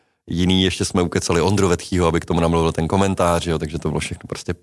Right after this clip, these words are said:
jako nádherný, ale bylo to vyčerpávající a bylo to opravdu pět let práce,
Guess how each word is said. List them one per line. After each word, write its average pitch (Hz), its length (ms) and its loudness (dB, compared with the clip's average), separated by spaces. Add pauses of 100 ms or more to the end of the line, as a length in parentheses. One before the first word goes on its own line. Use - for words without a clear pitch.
(640)
jako 82 180 -4
nádherný, 107 760 2 (480)
ale 82 160 0
bylo 85 180 0
to 87 100 -2
vyčerpávající 82 1000 0
a 85 60 2
bylo 82 180 0
to 85 100 0
opravdu 82 340 -2
pět - 280 -2
let - 180 -2
práce, 82 640 -2